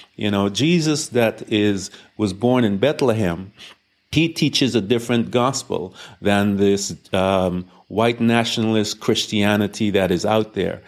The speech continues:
Because Jesus of Bethlehem talks about us being peacemakers in Matthew five nine.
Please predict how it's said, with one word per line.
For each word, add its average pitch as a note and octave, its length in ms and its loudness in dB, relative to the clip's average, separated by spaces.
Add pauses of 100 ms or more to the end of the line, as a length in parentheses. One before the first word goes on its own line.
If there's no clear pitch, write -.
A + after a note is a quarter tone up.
(260)
Because C3+ 320 -2
Jesus D3 400 0
of A#2 200 0
Bethlehem A#2+ 480 0
talks G2+ 360 -2
about G2 260 2
us G2+ 160 0
being F#2 280 0
peacemakers F#2 920 -2 (320)
in F#2 460 0
Matthew G2 500 0
five F2+ 440 0
nine. F2+ 420 0